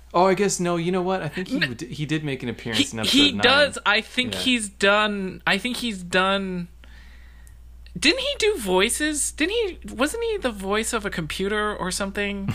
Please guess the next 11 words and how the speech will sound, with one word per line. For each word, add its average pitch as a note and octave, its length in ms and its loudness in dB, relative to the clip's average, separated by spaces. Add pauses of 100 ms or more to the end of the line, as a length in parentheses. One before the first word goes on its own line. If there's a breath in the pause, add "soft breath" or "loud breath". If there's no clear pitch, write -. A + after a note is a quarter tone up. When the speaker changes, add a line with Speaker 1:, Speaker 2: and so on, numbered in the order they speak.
(120)
Speaker 1:
<laughs> - 160 -12
Oh, A#2+ 260 2
yeah. G#2+ 180 0
Speaker 2:
Wasn't E4 260 4
J C4+ 160 4
J C4 120 2
Abrams B3+ 960 -4
the A3 100 -2
voice G#3 400 -2
of G#3 120 -10
something G3+ 680 -4